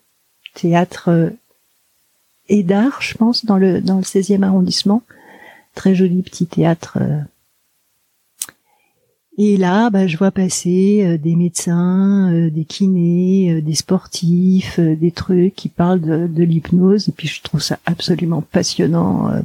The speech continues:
pff, vraiment l'impression d'un truc qui s'ouvre là, euh,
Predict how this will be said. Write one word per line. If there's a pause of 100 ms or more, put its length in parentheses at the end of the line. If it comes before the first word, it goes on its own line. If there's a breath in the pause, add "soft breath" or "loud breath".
pff, (1400 loud breath)
vraiment
l'impression
d'un
truc
qui
s'ouvre
là,
euh,